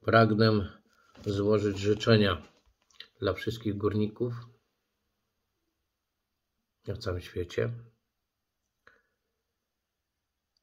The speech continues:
wszystkim górnikom i pracownikom przemysłu węglowego. Z całego serca dziękuję za całoroczną, ciężką i rzetelną pracę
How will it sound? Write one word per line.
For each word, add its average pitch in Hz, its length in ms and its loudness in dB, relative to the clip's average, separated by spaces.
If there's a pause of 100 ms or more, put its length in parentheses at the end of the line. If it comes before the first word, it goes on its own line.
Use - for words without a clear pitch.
(180)
wszystkim - 640 -8
górnikom 92 640 -4 (380)
i 120 100 -8
pracownikom 110 760 0
przemysłu 101 580 -2
węglowego. 95 680 -2 (1400)
Z - 180 -6
całego 113 340 6
serca 110 380 2
dziękuję 104 600 0
za 98 420 -2 (1120)
całoroczną, 110 680 4
ciężką 101 680 -4 (340)
i 110 60 -12
rzetelną 104 500 2
pracę 95 400 -4